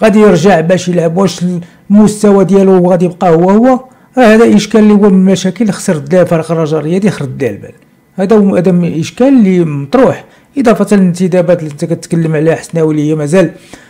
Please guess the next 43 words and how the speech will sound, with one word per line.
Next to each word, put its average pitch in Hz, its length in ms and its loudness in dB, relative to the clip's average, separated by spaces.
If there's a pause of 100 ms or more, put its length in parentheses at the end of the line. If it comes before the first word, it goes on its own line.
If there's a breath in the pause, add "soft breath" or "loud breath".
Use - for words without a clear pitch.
(260 loud breath)
صوف، - 420 -2
صوف 202 500 -2
لا 160 260 0
غنتكلموا 165 560 0
على 156 80 0
عم-، 143 380 -4
عمر 151 260 -6
ورده 151 440 -2 (320 loud breath)
اللي 156 100 -4
ربما 147 380 -4
غتكون 147 240 -6
عنده 147 120 -6
واحد 135 180 -8
الرحله 143 320 -6
من 151 100 -8
الامارات 151 640 -6
للمغرب، 151 400 -2 (340 loud breath)
هذا 147 140 -6
ربما 147 380 -4
نقدروا 151 500 -6
نعتبروه 160 640 0 (120)
انت-، 160 220 -6
انتداب 160 520 -2
شبه 170 320 0
رسمي 175 260 -2
في 175 120 -4
انتظار 180 280 -2
توقيع 180 400 0
الاخوان. 131 380 -6
حنا 117 280 -10
كنتكلموا، 156 680 -2
راه 104 80 -10
كان 113 300 -12
غدا 127 500 0
يقدر 160 280 -4
غدا 139 220 -2
يرا-، 151 180 0
يبدل 135 320 -8
الراي 120 260 -8
ديالو 131 280 -2
ولا 175 100 2
شنو، 156 180 -8
ولكن 196 360 0